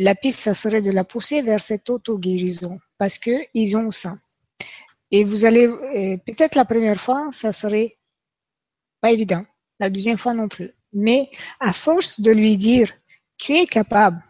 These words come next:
de t'au-, de t'auto-guérir, <clears throat> tu l'as vu, hein, euh, Jérôme, tu t'es guéri toi-même ta dent, tu l'as dit l'autre fois.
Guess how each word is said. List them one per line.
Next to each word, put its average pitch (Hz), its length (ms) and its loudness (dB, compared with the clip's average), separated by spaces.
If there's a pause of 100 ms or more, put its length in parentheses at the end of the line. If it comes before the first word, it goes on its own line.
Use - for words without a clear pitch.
(100)
de 185 160 -6
t'au-, 226 400 -8
de 185 220 -4
t'auto-guérir, 202 880 0 (580)
<clears throat> - 1500 -4
tu - 120 -2
l'as 240 160 6
vu, 269 340 0
hein, 190 600 0
euh, - 20 -4
Jérôme, 196 420 -4
tu - 160 -8
t'es 196 120 -4
guéri 196 320 -2
toi-même 190 400 -4
ta 175 120 -4
dent, 196 380 -4
tu - 100 -6
l'as 185 100 0
dit 180 120 -4
l'autre 190 240 -6
fois. 208 240 -6